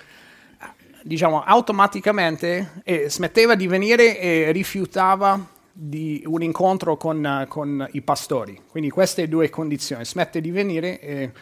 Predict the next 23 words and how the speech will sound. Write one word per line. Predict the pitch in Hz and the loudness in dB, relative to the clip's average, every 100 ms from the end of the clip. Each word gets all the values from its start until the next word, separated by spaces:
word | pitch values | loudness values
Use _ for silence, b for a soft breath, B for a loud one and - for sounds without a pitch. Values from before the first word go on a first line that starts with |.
| b b b b | b b b b
e, | - 127 123 120 120 | -10 -4 -4 -4 -10
e | - 139 131 127 | -12 -10 -8 -6
non | 135 147 160 | -4 -2 -2
vuole | 156 165 170 | 2 4 4
parlare | 160 156 147 147 | 4 4 4 2
con | 139 147 | 0 -4
i | 147 | -2
pastori, | 165 - 139 120 | -2 -2 -6 -6
perché | 123 151 170 | -6 -4 -4
noi | 175 233 254 233 180 | -2 -2 -2 -4 -6
come | 190 196 | -4 -4
pastori, | 185 160 - 151 127 | 2 0 2 -2 -2
quando | 113 170 165 | -2 -6 -6
noi | 170 226 247 | -4 -2 -4
ci | - | -4
rendiamo | 190 170 170 175 165 | -2 0 2 2 2
conto | - 190 151 139 | 0 0 0 -4
che | 131 143 | -6 -4
qualcuno | 165 151 226 220 | -4 -4 -2 2
ha | 147 | 2
smesso | - - 190 180 - 160 | 2 -4 -4 -6 -4 -4
di | 147 | -2
venire, | 139 151 123 113 143 | -2 -4 -4 -6 -10